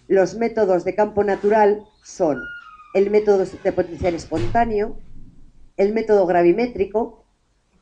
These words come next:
el método magnético. Dentro de los métodos electromagnéticos, una técnica que es la denominada afmag,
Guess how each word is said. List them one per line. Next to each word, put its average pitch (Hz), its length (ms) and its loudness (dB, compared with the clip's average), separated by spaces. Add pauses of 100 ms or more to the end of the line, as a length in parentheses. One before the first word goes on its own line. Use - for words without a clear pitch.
el 190 160 0
método 220 300 2
magnético. 214 880 -2 (840)
Dentro 240 300 -2
de 226 80 0
los 214 220 -2
métodos 214 400 0
electromagnéticos, 190 1040 -2
una 208 260 -6
técnica 170 720 -4
que 196 80 -4
es - 260 -12
la 160 540 0
denominada 170 760 -2
afmag, 196 720 -4